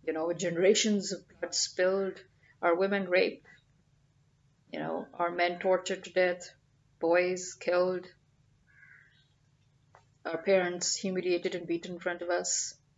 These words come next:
Every day, it's a daily basis. So, you know, that's why we get high.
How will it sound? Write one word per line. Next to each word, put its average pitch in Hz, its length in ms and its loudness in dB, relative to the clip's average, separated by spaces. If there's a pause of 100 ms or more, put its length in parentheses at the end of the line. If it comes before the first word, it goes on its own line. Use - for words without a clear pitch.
(260)
Every 240 220 2
day, 294 180 6
it's - 140 -2
a - 40 -12
daily 196 220 2
basis. 185 400 0 (320)
So, 185 220 -2
you 180 140 -2
know, 247 200 -6 (340)
that's - 240 -10
why - 300 -10 (160)
we 175 80 -4
get - 240 -12
high. - 600 -2